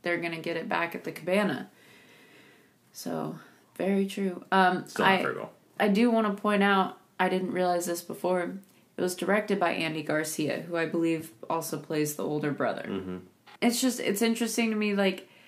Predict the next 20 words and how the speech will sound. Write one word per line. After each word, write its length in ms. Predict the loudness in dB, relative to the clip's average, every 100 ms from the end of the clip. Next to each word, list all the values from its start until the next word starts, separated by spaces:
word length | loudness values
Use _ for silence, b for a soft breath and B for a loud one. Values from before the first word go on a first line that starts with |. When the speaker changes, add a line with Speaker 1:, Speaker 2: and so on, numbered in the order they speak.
| b b b
Speaker 1:
the 80 | 2
very 320 | 4 6 6
beginning 460 | 4 4 2 2 0
and 80 |
the 60 | -2
very 420 | 0 2 2 -2 -2
end 500 | -2 0 0 -2 -4 -12 _ _ _ _ _
felt 480 | -16 -2 4 4 4
like 260 | 0 0 -2
student 540 | -4 2 2 2 -4
films. 640 | -4 -4 -4 -8 -10 -12 -16 _ _ _ _ -20 -20 _ _ 0
But 160 | 2
the 140 | 4 2
whole 800 | 2 -2 0 2 4 4 4 4
middle, 520 | 4 4 4 4 4
like, 280 | 2 0 -4
hundred 500 | -2 0 0 0 0
and 340 | -4 -8 -4
thirty 360 | 0 2 2 -2
minutes 720 | -2 -2 0 -2 -6 -10 -12